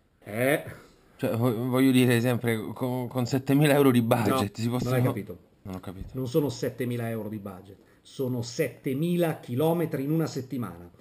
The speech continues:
Speaker 1: Cioè, è già un titolo forte, è già un titolo che spacca, no?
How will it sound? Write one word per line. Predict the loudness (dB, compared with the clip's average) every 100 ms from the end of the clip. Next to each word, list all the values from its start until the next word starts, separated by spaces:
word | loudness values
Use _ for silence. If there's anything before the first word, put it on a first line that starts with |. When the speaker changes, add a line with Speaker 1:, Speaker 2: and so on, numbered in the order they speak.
| -10
Speaker 1:
Cioè, | -2 -2 0
è | 0
già | 4 4
un | 4
titolo | 4 6 4
forte, | 4 0 0 -2
è |
già | 0
un | 2
titolo | 4 4
che | 2
spacca, | -2 -4 -4 -8 -14
no? | -12 -14